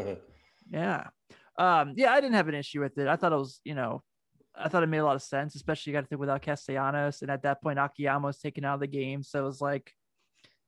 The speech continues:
whatever, like, go with it. Uh, it was just weird when I had to see Mike Freeman play center field because they had used all their outfielders in the game because they went to extras. But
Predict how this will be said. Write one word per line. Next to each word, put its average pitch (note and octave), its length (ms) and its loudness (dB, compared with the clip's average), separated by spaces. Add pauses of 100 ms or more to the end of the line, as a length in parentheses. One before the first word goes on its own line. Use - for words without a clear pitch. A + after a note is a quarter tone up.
(160)
whatever, E3+ 460 4
like, D3 180 -2
go E3+ 140 4
with C#3 180 0
it. G2 140 -6 (440)
Uh, C#3 60 2
it D3 40 4
was D3 140 -2
just D#3 180 -8
weird E3+ 240 6
when D#3+ 80 0
I D#3 40 2
had D#3 100 -2
to D3 60 -14
see - 120 -8
Mike D3+ 220 -2
Freeman D#3 260 -2
play D3 160 -2
center C#3+ 260 -6
field C#3+ 420 -2
because C#3 360 -4
they C#3 120 -2
had C#3 120 -2
used C#3 180 -2
all C3+ 100 0
their C3+ 140 -2
outfielders C#3 480 -2
in D#3 60 -14
the - 60 -12
game G#2 280 -14
because C#3+ 240 -10
they C#3 80 -6
went C3 140 -8
to - 80 -6
extras. - 500 -10
But - 220 -2